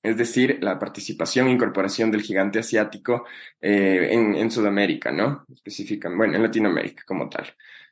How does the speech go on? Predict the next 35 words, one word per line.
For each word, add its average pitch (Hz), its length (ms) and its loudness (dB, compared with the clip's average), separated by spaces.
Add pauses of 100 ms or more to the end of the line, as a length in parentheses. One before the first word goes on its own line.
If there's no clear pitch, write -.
(120)
Am, 117 600 4
que 123 480 0
a 113 160 -2
pesar 170 400 4
de 143 240 4
realizar 123 460 2
varios 135 260 0
financiamientos 117 800 0
a, 98 340 0
a 107 40 0
nuestros 104 340 -6
países, 120 540 0
entiendo 104 460 2
que, 90 360 -4
que 92 360 -2
el 101 80 2
libro 110 220 4
va 107 120 2
más 120 240 4
allá 117 260 2
y 120 60 2
se 123 100 -10
extiende 107 540 0
a 73 240 0
varios 101 200 -2
continentes, 110 760 0 (380)
pero 107 300 2
se 110 140 0
hace 107 160 0
una 110 120 2
señala-, 101 400 -2 (160)
una 113 240 0
señalización, 110 960 0
eh, 80 220 -6
específica 135 580 0